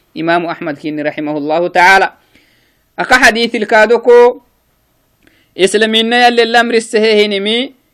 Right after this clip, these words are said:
يلا كي يلي فرموت الأمر السهيتي تني مسلمين كني من الأسحس كا حديث لي يلي فرموت محيي. عن أبي قلابة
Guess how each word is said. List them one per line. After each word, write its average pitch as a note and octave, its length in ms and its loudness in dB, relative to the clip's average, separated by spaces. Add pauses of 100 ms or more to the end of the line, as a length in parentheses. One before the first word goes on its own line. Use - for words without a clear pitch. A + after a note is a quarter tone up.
(140)
يلا G3+ 280 2
كي G3+ 120 -4
يلي G3 220 0
فرموت F#3+ 400 -6
الأمر F#3+ 300 -2
السهيتي F#3 460 -2
تني E3 180 -6
مسلمين F3 460 -6
كني E3+ 380 -6
من E3 60 -6
الأسحس F3 540 -8
كا E3+ 260 -8
حديث E3+ 380 -4
لي F#3 320 0 (320)
يلي F3+ 220 -6
فرموت E3 420 -6
محيي. F3+ 520 -2 (640)
عن D#3+ 120 -2
أبي F#3+ 200 2
قلابة G3 600 2